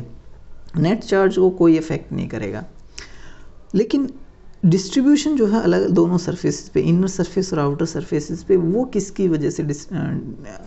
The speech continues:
जो है वो effect होगा। Outer surface का distribution जो है वो सिर्फ इस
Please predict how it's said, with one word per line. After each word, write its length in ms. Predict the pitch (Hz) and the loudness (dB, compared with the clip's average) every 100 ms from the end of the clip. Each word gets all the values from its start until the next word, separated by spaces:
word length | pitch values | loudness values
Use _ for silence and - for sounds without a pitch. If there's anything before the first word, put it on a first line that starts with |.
| - | -10
जो 160 | 143 139 | -4 -2
है 80 | 135 | 0
वो 160 | 147 | 0
effect 500 | - 147 - 143 - | -2 -4 -6 -8 -6
होगा। 200 | 139 135 247 - - - - - | -6 -6 -10 -18 -20 -20 -14 -2
Outer 340 | 196 240 320 | 0 2 2
surface 440 | 320 254 - 254 - | 2 0 -2 -4 -2
का 100 | 254 | 0
distribution 640 | 190 - 202 196 190 208 | 0 0 -2 0 0 0
जो 100 | 196 | 4
है 60 | 190 | 4
वो 100 | 202 | 2
सिर्फ 400 | 196 202 - - | 0 -2 -2 -6
इस 180 | 208 | -6